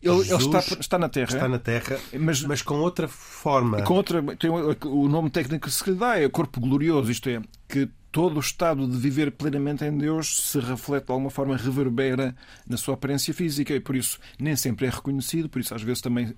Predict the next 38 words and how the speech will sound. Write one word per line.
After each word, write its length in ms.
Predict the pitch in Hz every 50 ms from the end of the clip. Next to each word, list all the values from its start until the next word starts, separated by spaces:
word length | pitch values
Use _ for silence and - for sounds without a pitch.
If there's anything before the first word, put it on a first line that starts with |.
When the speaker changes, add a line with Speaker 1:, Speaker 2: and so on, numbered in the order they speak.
| -
Speaker 1:
se 320 | - - - - 123 120 - -
ilumina 480 | 139 127 120 120 120 131 135 127 117
de 60 | 110
maneira 260 | 107 110 104 110 110 107
diferente 460 | 131 139 - 143 135 143 139 - - - - - - - -
e, 80 | - 123
portanto, 400 | - - - 135 117 - - - -
é, 420 | 139 135 120 120 120 117 117 117 110 - - - - - - - -
tem, 220 | - - 143 - - - -
tem 220 | - 160 160 170 269
umas 440 | - - 156 151 151 147 143 131 - - - - - -
características 560 | - 180 147 135 - 170 180 - - - 143
diferentes, 320 | 120 - - - 127 113 -
é 40 | 156
um 40 |
Speaker 2:
Ele 80 | 151 151
Speaker 1:
estado 240 | 143 156 196 190 165
diferente 420 | 156 165 - - 156 165 160 123 127
da 80 | 135
matéria. 380 | 135 131 117 - 131 120 127 127
Speaker 2:
mantém-se 640 | 123 113 95 151 151 151 131 - - - - - - - - -
na 160 | 131 123 113
Terra, 420 | - - - 143 151 143 143 143
mas 160 | 143 135 127 -
com 160 | - - 127
um 120 | 123 120
corpo 280 | 127 - 131 123 - -
diferente. 500 | 101 101 98 - 98 92 87 85 - - -
Speaker 1:
Sim, 300 | - - - 131 131 113 - -
e 60 | 165
depois 320 | - - 175 196 185 190 - -
ascende 720 | 160 139 - - - - - 156 135 123 120 139 185 214 - - - - - - - - -
e 240 | - 160 170 180 - -
a 20 |
Igreja 240 | 139 127 127 117 135
está 160 | 135 - 151
convencida 580 | 135 - 160 165 175 - - 175 160 147 131 - - -
que 180 | - - 139 131